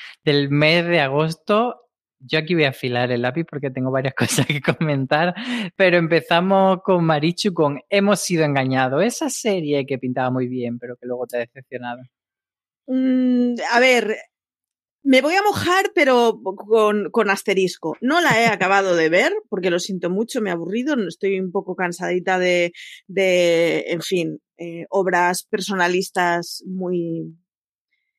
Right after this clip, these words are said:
Speaker 2: pseudo tristes, pseudo intelectualoides, y estoy hablando de mister Coleman. La he empezado a ver,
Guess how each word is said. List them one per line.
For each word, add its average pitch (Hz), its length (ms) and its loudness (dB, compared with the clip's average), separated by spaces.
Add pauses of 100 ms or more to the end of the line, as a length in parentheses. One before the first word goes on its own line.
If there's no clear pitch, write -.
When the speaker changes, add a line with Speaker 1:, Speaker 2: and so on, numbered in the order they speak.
(120)
Speaker 2:
pseudo 190 360 2
tristes, 196 380 -2
pseudo 175 880 2
intelectualoides, 185 920 0
y 220 140 2
estoy 220 240 2
hablando 196 240 0
de 185 80 -2
mister 175 280 -6
Coleman. 156 380 -6 (380)
La 202 260 4
he 214 40 2
empezado 226 380 2
a 220 80 4
ver, 302 240 2